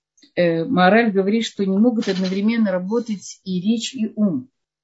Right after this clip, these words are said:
Когда человек говорит, ум замолкает. Только если <clears throat> он приготовил уже что-то, и у него уже в голове есть подготовленная какая-то речь, то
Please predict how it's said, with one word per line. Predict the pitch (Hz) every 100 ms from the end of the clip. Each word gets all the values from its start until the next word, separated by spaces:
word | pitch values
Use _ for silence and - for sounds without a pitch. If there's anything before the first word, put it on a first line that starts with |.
| _ _ _ _ _
Когда | - 180 190
человек | 196 226 220 220
говорит, | 202 214 254 254
ум | 214
замолкает. | 202 196 185 180 180 147 - _ _ _ _ _ _ _ _ - - _ _ _ -
Только | 269 233 226
если | 208 247 247 240 226 -
<clears throat> | 262 233 233
он | 220
приготовил | 220 208 208 226 247 233 202
уже | 180
что-то, | - - 240 226 214 151
и | 143 - 175
у | 170 185
него | 180 180 208 214 208 _ _ _ _ _ _ _
уже | 196 180 202 196
в | 175 170
голове | 165 185 185 185 214
есть | 202 -
подготовленная | 165 170 170 208 202 180 165 160
какая-то | - - 170 190
речь, | 208 277 - -
то | 202 190 185